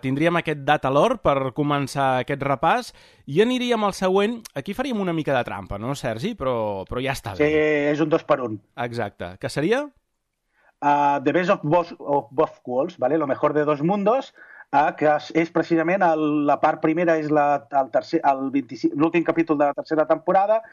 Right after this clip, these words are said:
Speaker 2: i la segona part és el primer de la quarta, que és un capítol doble on veiem, tachan, tachan, digue-ho tu.
Speaker 1: Veiem el capità Picard, eh, convertit en un Borg.
Speaker 2: Exacte, vale? El capítol basa...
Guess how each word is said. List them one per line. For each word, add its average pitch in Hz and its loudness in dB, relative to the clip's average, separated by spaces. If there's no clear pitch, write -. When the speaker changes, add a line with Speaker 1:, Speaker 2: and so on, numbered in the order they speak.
Speaker 2:
i 135 0
la 151 4
segona 156 2
part 170 2
és 151 0
el 139 2
primer 135 0
de 151 4
la 156 0
quarta, 196 2
que 151 4
és 170 0
un 165 0
capítol 165 0
doble 196 2
on 175 0
veiem, 180 2
tachan, 160 0
tachan, 180 0
digue-ho 156 0
tu. 208 0
Speaker 1:
Veiem 113 -2
el 135 2
capità 120 0
Picard, 131 0
eh, 139 -6
convertit 131 0
en 180 2
un 117 0
Borg. 123 -2
Speaker 2:
Exacte, 165 2
vale? 147 2
El 175 0
capítol 185 0
basa... 190 2